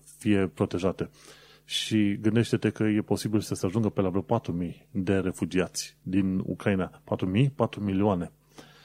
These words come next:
Sau poate chiar mai mult de atât. Ideea este că aș fi vrut ca episodul ăsta să fie unul mai, eh,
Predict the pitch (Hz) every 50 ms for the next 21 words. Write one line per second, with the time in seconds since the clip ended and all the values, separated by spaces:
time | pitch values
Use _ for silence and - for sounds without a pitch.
0 | - _ _ _ _ _ _ _ - - - 104 - - 98 87 110 - - 117
1 | 104 110 104 101 107 113 110 98 - - - 90 90 98 98 95 95 87 98 92
2 | - 98 - - - - - _ _ _ _ _ _ _ _ _ _ _ _ _
3 | _ _ _ _ _ - - _ - - 101 101 135 135 131 120 131 131 - -
4 | 131 - - - 151 - - - - - - - - 139 131 - 139 135 156 -
5 | 147 139 127 - 131 - 156 143 131 139 143 135 - 143 - 135 117 - 139 131
6 | 135 135 131 131 131 127 123 127 120 120 120 120 117 117 113 107